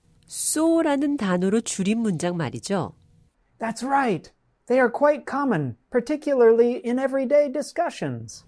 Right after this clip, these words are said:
Speaker 1: 맞아요. 그건 꽤나 보편적이죠.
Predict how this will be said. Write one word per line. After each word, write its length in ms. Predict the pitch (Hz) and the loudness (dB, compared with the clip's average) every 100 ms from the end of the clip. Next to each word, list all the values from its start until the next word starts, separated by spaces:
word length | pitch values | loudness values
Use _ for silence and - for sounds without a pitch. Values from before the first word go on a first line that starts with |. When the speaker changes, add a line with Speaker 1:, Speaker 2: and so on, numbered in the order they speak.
| - | -6
Speaker 1:
맞아요. 640 | 151 170 185 160 107 - _ _ _ _ _ | -4 -2 0 -2 -4 -10 _ _ _ _ _
그건 260 | - 208 240 | -4 0 0
꽤나 300 | - 285 294 | 0 -2 0
보편적이죠. 1080 | 285 208 202 254 233 185 165 139 123 131 | 0 -2 -2 -4 -2 -4 -4 -4 -4 -4